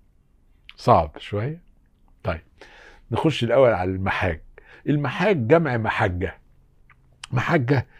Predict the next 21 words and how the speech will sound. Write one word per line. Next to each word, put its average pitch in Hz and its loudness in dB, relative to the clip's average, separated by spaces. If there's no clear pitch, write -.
يعني 131 -2
الطريق 131 2
المستقيم، 95 -6
المنهج 104 0
القويم، 85 -6
زي 123 2
ما 95 -2
جه 110 0
في 101 -6
كتب 107 -4
الحديث 98 -6
عن 95 -6
نبينا 95 -2
عليه 95 -2
أفضل 98 -6
الصلاة 95 -10
والسلام: 113 -6
"تركتكم 107 -6
على 104 -4
المحاجة 98 -8
البيضاء"، 90 -10